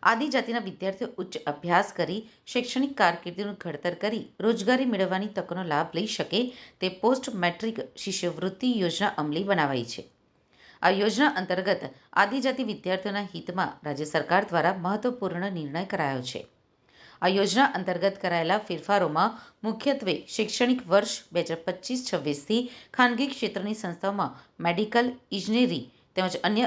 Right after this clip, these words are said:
અભ્યાસક્રમોમાં નિયત ટ્યુશન ફી ઉપરાંતની રકમ પણ રાજ્ય સરકાર દ્વારા ચૂકવવામાં આવશે. શિક્ષણ મંત્રી ડોક્ટર કુબેરભાઈ ડિંડોરની અધ્યક્ષતામાં શૈક્ષણિક વર્ષ બે હજાર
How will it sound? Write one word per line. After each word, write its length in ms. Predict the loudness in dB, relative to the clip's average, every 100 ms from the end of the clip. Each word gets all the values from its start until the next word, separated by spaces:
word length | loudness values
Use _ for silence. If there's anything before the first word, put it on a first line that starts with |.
| 0
અભ્યાસક્રમોમાં 960 | 0 2 2 2 -2 0 2 2 2 0
નિયત 300 | 0 0 0
ટ્યુશન 460 | -4 -6 -2 -2 -2
ફી 320 | -6 -10 -8
ઉપરાંતની 540 | -2 2 4 2 0 0
રકમ 300 | 0 -2 0
પણ 320 | 0 0 -2 -10 -4 2
રાજ્ય 260 | 2 2
સરકાર 420 | -2 -2 0 -2
દ્વારા 240 | 2 0 0
ચૂકવવામાં 600 | -4 -6 -4 -2 0 0
આવશે. 280 | 0 -4 -12 -14 _ _ _ _ _ -20 _
શિક્ષણ 400 | 0 2 4 6
મંત્રી 340 | 4 2 -2 -2 -8 _
ડોક્ટર 280 | -2 0 0
કુબેરભાઈ 600 | -2 -2 2 2 2 0
ડિંડોરની 800 | 2 0 2 2 2 0 0 -2 -6
અધ્યક્ષતામાં 720 | -2 -2 -2 2 2 2 -2 -6 _
શૈક્ષણિક 540 | -4 -2 2 4 4 4
વર્ષ 300 | 2 2 0
બે 80 | -4
હજાર 200 | -4